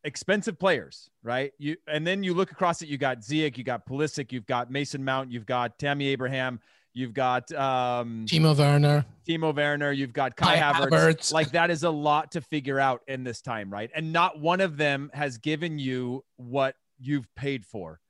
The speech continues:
Speaker 1: yet,
Speaker 2: Right.
Speaker 1: right? And I think that's a really hard thing and a, a thing he's going to have to tinker with for quite a while, or look to make changes, uh, in the summer.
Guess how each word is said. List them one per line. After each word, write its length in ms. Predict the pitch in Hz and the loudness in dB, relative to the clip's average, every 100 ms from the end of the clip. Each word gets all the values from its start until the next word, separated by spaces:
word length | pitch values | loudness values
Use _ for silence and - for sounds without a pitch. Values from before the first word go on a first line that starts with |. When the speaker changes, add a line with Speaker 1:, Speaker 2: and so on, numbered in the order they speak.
| _ - | _ -6
Speaker 1:
yet, 160 | 143 147 - - _ _ _ | 0 0 -2 -14 _ _ _
Speaker 2:
Right. 120 | 110 113 | -6 -4
Speaker 1:
right? 160 | 131 - | -4 -4
And 140 | 143 | -2
I 80 | 143 | -2
think 240 | 180 143 | -2 -2
that's 240 | 160 175 185 | 0 0 -2
a 60 | |
really 300 | 151 156 160 | -2 0 0
hard 280 | 143 151 147 | 0 0 -2
thing 320 | - 156 160 | -4 -6 -4
and 100 | 117 | -6
a, 180 | 123 131 | -10 -8
a 40 | 139 | -10
thing 240 | - 165 | -6 -6
he's 200 | 160 143 | -4 -6
going 280 | - 160 170 | -2 -2 -2
to 60 | |
have 200 | 139 156 - | -2 -4 -4
to 60 | |
tinker 320 | 123 165 165 | -10 -10 -8
with 240 | 135 131 117 _ _ _ | -4 -4 -6 _ _ _
for 100 | 147 | -10
quite 300 | - 151 143 | -2 0 0
a 40 | |
while, 460 | 139 190 165 123 117 _ _ _ _ - | 0 2 2 0 -4 _ _ _ _ 0
or 240 | 214 277 | 4 4
look 240 | 208 254 - | 4 2 2
to 80 | |
make 200 | 220 233 | 0 0
changes, 640 | - 185 220 160 156 131 - | 0 -4 -2 -2 -4 -4 -6
uh, 160 | 156 156 170 | 0 2 2
in 80 | 170 | -4
the 80 | |
summer. 360 | 147 190 151 78 | -2 -2 -2 -8